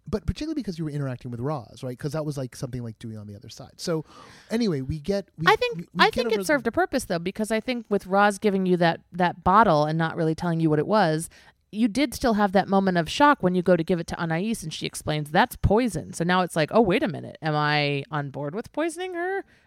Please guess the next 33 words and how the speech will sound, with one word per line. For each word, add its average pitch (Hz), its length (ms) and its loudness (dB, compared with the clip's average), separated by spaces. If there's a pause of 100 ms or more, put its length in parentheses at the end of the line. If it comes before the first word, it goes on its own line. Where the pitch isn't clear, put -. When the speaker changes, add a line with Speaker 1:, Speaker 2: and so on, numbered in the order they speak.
Speaker 2:
Am 165 140 -4
I, 151 340 -2 (480)
you 190 140 -4
know?" 147 260 -8
Speaker 1:
Well, 262 140 -10
that 320 100 -10
was 349 160 -12
one 381 120 -8
of 339 60 -14
the 339 40 -16
things 320 140 -14
that 330 40 -8
was 302 100 -14
interesting 330 380 -12
was, 147 160 -8
like, 147 160 -8
you 156 80 -8
know, 143 320 -8 (720)
because 202 380 -10
you 247 60 -8
got 240 80 -6
a 233 40 -14
chance 214 260 -12
to 214 60 -8
meet 180 140 -8
Roz 160 640 -8
and 135 180 -10
she - 80 -14
got 156 140 -16
to - 80 -16
make 139 120 -12
her 131 100 -8
case. - 640 -16